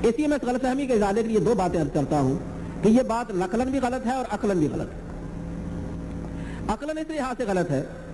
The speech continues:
کہ اگر یہ آیت مخاطب ہے ازواج مطہرات کی طرف اور اس کا مفہوم یہ ہے کہ یہ خاص ہو گیا حکم ازواج مطہرات کے لیے، تو پھر آیت میں جو کچھ کہا گیا وہ ساری باتیں ازواج مطہرات کے لیے خاص ہوں گی،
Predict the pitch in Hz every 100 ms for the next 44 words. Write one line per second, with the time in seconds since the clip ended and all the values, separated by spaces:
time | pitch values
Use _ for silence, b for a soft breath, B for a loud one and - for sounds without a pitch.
0 | - - - - - B B B 277 226
1 | 254 302 302 247 214 254 262 226 214 202
2 | 214 277 214 226 202 202 208 185 175 160
3 | 185 196 208 214 220 226 208 226 226 247
4 | 196 170 277 262 233 208 220 214 196 -
5 | 214 269 220 214 196 180 185 170 165 165
6 | 151 139 165 165 156 127 107 - - B
7 | B B B 226 262 277 254 - - 208
8 | 247 254 262 269 180 220 285 - 233 220
9 | 226 247 247 - 233 277 226 214 208 190
10 | 190 180 170 175 175 180 175 165 156 147
11 | 131